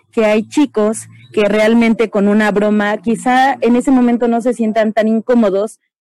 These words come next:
pero más adelante sí es como, "Uy, voy a tener cuidado con esta persona que se burla sobre este tema", ¿no?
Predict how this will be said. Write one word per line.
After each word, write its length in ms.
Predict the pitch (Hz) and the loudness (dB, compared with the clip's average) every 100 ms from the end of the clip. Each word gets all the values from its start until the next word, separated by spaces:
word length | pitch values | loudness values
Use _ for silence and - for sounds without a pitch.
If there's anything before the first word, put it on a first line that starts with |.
| - | -4
pero 180 | 214 208 | 0 0
más 220 | 220 220 | 0 0
adelante 460 | 254 220 202 233 214 | 0 0 0 -2 -4
sí 120 | 220 | -2
es 120 | 202 | -4
como, 400 | - 214 202 190 - | -4 -2 -2 -2 -2
"Uy, 200 | 233 233 | 0 0
voy 180 | 208 214 | 0 -2
a 80 | 214 | -2
tener 280 | 208 190 - | -4 -6 -4
cuidado 440 | 208 196 190 196 | -2 -2 -2 -4
con 200 | 190 185 | -6 -8
esta 200 | 185 208 | -6 -6
persona 440 | 214 214 220 226 | -6 -4 -2 -2
que 280 | 226 214 185 | -2 0 -2
se 120 | 180 | -2
burla 340 | 196 233 240 240 | 0 2 0 0
sobre 240 | 220 190 | -2 -2
este 220 | 196 196 | -2 -6
tema", 280 | 170 185 170 | -4 -2 -2
¿no? 240 | 170 175 | -4 -6